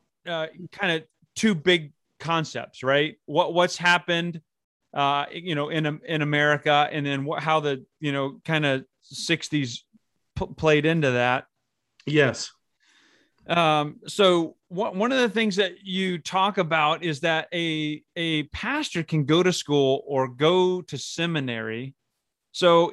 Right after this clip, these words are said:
Speaker 1: if we look at the life of Christ, okay, and we think about one of his last things that he said is, "You're gonna go do these things, and you're gonna go do them even more."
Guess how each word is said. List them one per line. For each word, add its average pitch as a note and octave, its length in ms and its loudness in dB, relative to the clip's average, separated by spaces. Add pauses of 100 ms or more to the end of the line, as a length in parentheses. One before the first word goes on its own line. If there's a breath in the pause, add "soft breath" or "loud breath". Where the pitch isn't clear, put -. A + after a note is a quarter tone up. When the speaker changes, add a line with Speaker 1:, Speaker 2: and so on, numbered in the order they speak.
(120)
Speaker 1:
if F3+ 220 0
we G3+ 160 0
look G#3 320 2
at C4 140 2
the F3+ 100 4
life D#3 360 2
of A#2+ 160 -12
Christ, A#2 500 -12 (880)
okay, C#3 540 0
and C3+ 560 -4 (500)
we D#3+ 180 0
think G3 300 2
about E3+ 360 4
one F3 180 2
of D3+ 80 -2
his C#3 180 -6
last D3+ 440 -2
things D3+ 240 -4
that C#3+ 120 -4
he C3+ 160 -4
said C3 340 -2
is, A#2 240 -8
"You're D#3+ 260 2
gonna G3 180 2
go F3 180 2
do D3 260 2
these C#3 260 -2
things, B2 280 -4
and C3+ 100 -4
you're C3+ 120 -4
gonna C#3+ 220 -2
go C#3+ 260 2
do D3 420 0
them C3+ 340 -2 (120)
even C#3 340 -4
more." A#2 360 -6